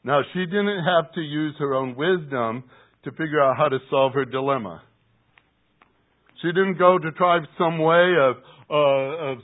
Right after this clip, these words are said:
somebody else helping her before she ever went to the Lord. She prayed to the only God who could rescue her. The only one.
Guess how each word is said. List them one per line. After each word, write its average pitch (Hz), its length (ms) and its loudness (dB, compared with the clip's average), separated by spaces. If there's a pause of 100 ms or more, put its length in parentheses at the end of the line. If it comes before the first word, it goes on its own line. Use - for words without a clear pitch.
somebody 170 320 -6
else 175 240 -4
helping 170 320 -6
her 160 140 -6
before 151 400 -10
she 160 80 -8
ever 147 180 -8
went 143 260 -10
to 143 120 -14
the 131 160 -16
Lord. 101 300 -12 (1600)
She 139 80 -8
prayed 165 360 -2
to 151 100 -6
the 139 120 -4
only 170 460 -2 (320)
God 135 400 0 (100)
who 143 120 -12
could 127 180 -14
rescue 113 460 -12
her. 87 240 -18 (1200)
The 123 80 -2
only 139 220 -2
one. 95 280 -10